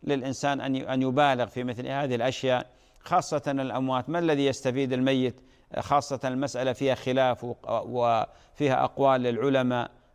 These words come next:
والإنسان مطالب بأن يخرج من الخلاف مثلًا، ولذلك الميت يحتاج إلى الدعاء، إلى الاستغفار، إلى الصدقة، إلى أداء الحقوق التي خلفها مثلًا، سواء كانت لله أو لخلق الله،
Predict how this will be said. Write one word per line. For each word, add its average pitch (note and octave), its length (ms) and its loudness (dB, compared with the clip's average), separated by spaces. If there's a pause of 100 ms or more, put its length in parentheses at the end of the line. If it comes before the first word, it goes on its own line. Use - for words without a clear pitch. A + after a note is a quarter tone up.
والإنسان C3 800 -2
مطالب C3 480 2
بأن B2 220 -2
يخرج C3 360 -2
من A#2+ 320 0 (420)
الخلاف B2+ 580 2
مثلًا، A#2+ 460 -2 (280)
ولذلك C3 760 0
الميت C3 340 -2
يحتاج B2 360 0
إلى B2 120 -2
الدعاء، A#2+ 520 2
إلى A#2+ 80 -4
الاستغفار، A#2+ 720 0
إلى A#2 180 -4
الصدقة، B2 640 -2 (340)
إلى D3 160 2
أداء D3 320 2
الحقوق C#3+ 480 -2
التي B2+ 280 -2
خلفها B2+ 520 0
مثلًا، A#2+ 380 0
سواء B2 340 0
كانت B2+ 360 -4
لله B2+ 260 2
أو A2+ 180 0
لخلق A#2+ 360 -4
الله، B2 340 2